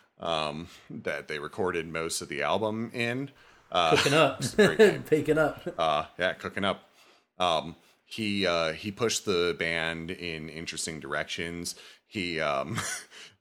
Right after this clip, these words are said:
Speaker 1: there's a song on the album called Yes, where if you listen to it once, you'll understand what I mean. He, he said to Chris, "Hey, I wonder what it would be like if you sang in your natural register, um, <laughs> rather than a falsetto." Um,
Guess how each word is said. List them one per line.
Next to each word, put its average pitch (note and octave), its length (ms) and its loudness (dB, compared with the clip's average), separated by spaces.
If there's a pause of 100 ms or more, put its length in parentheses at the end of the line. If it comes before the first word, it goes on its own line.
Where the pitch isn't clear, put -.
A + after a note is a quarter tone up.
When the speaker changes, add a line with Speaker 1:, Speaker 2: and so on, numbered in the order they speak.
(100)
Speaker 1:
there's F2+ 300 -2
a D#2 40 -6
song F#2 300 -2
on F2 100 -4
the E2 120 -6
album D#2 320 -4
called C#2+ 320 -6
Yes, D#2 640 -2
where C#2 520 -4
if D#2+ 120 -14
you C#2+ 80 -14
listen D#2 260 -8
to D#2 60 -6
it D2 80 -8
once, D2 260 -8
you'll E2 100 -6
understand D2 400 -8
what C2+ 100 -8
I C2+ 80 -6
mean. D#2 340 -12
He, E2 420 -10 (340)
he F#2+ 200 -6
said E2+ 400 -2
to D#2 200 -6
Chris, - 540 -4 (300)
"Hey, G#2 160 0
I E2 40 0
wonder A#2 280 0
what C#3 140 2
it B2 40 0
would G#2+ 100 2
be F#2+ 100 -4
like E2 300 -2
if E2 100 -14
you D#2 80 -10
sang D#2+ 320 -4
in D2+ 80 -10
your C#2+ 100 -10
natural C#2+ 380 -6
register, C#2+ 500 -6 (840)
um, D2+ 400 -4 (480)
<laughs> - 460 0
rather E2 360 0
than D#2 180 -4
a C#2+ 40 -8
falsetto." D2+ 580 -2 (540)
Um, E2 520 0